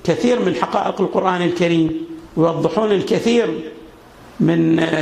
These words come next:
تفسير ال-، الآيات القرآنية. هذا مستوى ال-،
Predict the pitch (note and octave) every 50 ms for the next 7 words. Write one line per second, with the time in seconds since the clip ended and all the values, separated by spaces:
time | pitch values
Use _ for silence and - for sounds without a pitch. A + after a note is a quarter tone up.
0 | - - - E3 - - - - F#3+ G3 F#3+ F3+ E3+ D3+ D#3 D3+ - - - -
1 | - - - - - - - - - - - - D#3 D3+ D3+ D3+ D#3 F3 E3+ -
2 | F3 E3 F3 D#3+ D3 D#3+ F3+ F3+ E3+ - G3+ D#3+ - - F3+ F3 F3+ E3 D#3 D#3
3 | D#3 D3+ D3+ D3+ D3 C3+ D#3 E3+ E3 F3 F3 E3+ E3 - - - - F3 F3 F#3+
4 | G#3+ A3+ A3 G#3+ G3+ F#3 F3 F3 E3+ E3 E3